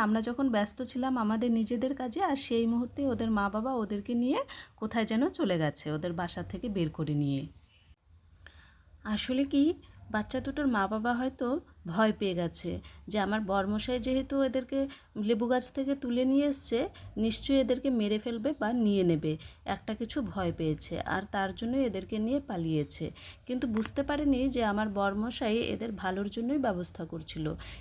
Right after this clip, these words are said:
এই যে দেখুন, এখানে বিস্কিটের গুঁড়ো খেতে দিয়েছে, কিন্তু ওরা এখনও খেতে শিখেনি। খাইয়ে দিলে পরে খেতে পারে, আর তাছাড়া আর খেতে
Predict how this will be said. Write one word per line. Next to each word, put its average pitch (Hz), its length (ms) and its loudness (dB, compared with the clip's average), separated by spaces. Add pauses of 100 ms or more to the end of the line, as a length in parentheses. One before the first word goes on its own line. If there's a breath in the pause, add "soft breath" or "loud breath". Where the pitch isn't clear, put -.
এই 233 140 4
যে 262 120 2
দেখুন, 269 320 2
এখানে 247 320 -2
বিস্কিটের 220 540 -4
গুঁড়ো 202 300 0
খেতে 190 260 -8
দিয়েছে, 160 420 -2
কিন্তু 214 380 -6 (440 loud breath)
ওরা 208 160 2 (100)
এখনও 262 220 -2
খেতে 220 360 -2
শিখেনি। 165 500 0 (400 loud breath)
খাইয়ে 220 380 2
দিলে 262 260 2
পরে 277 260 0 (140)
খেতে - 280 -4
পারে, 165 260 -4
আর 156 180 -2
তাছাড়া 214 380 -6
আর 277 120 -4
খেতে 185 280 -4